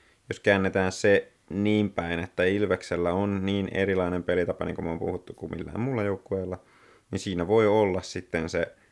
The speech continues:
vahvuus, millä mennään sit lopulta päätyyn asti, koska nyt se on vihdoin saatu se pelitapa toimimaan, ja jos, jos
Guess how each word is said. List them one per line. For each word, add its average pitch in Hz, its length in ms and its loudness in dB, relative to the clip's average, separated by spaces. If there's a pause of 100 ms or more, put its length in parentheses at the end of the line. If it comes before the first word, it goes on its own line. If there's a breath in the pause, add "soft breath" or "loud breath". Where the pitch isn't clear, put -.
(300 soft breath)
vahvuus, 95 540 2
millä 90 220 -4
mennään 92 420 -4
sit 95 120 -16
lopulta 85 340 -6
päätyyn 73 520 -4
asti, - 240 -10
koska - 280 -12
nyt 80 180 -10
se 85 160 -6
on 82 140 -4
vihdoin 90 360 -8
saatu 92 280 -10
se - 140 -12
pelitapa 85 480 -10
toimimaan, 85 880 -8
ja 87 120 -8 (140)
jos, - 280 -16
jos - 200 -12